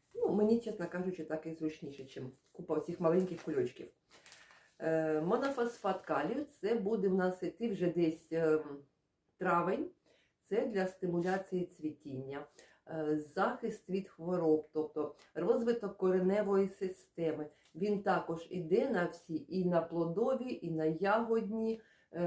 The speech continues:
на весь город, на полуницю. Е, його потрібно десь сім-десять грамів на десять літрів води, тобто зовсім небагато його потрібно.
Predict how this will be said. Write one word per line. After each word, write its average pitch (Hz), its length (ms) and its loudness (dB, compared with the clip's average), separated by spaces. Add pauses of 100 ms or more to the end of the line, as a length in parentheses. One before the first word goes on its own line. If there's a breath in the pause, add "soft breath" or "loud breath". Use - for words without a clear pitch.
(280)
на 180 280 2
весь 170 280 2
город, 185 320 2 (200 soft breath)
на 220 140 2
полуницю. 185 960 0 (720 soft breath)
Е, 175 320 2
його 220 360 4
потрібно 180 580 2
десь 165 420 -2
сім-десять 180 640 2
грамів 165 380 0
на 170 100 0
десять 175 400 -4
літрів 156 340 -2
води, 151 340 -4
тобто 180 260 -4
зовсім 180 540 0
небагато 151 680 0
його 160 240 -2
потрібно. 220 580 -8